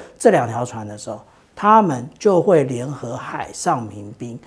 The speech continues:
所以海上民兵不是现在才有的，十几年前就有。那个时候，台湾叫做什么？台湾叫这一些渔船叫做红蚂蚁，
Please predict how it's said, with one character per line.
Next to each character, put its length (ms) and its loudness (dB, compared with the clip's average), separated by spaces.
所 140 4
以 100 12
海 280 2
上 200 4
民 220 0
兵 240 -4
不 80 -4
是 160 -4
现 340 0
在 200 -4
才 180 -16
有 140 -16
的， 120 -20
十 360 -4
几 140 -4
年 280 -10
前 180 -10
就 160 -10
有。 120 -12
那 220 10
个 100 10
时 180 2
候， 320 6
台 180 2
湾 200 4
叫 160 0
做 100 -4
什 60 -10
么？ 160 -20
台 100 4
湾 200 6
叫 200 8
这 240 4
一 60 2
些 260 2
渔 180 -2
船 240 -10
叫 260 2
做 300 -6
红 340 -6
蚂 320 -6
蚁， 80 -14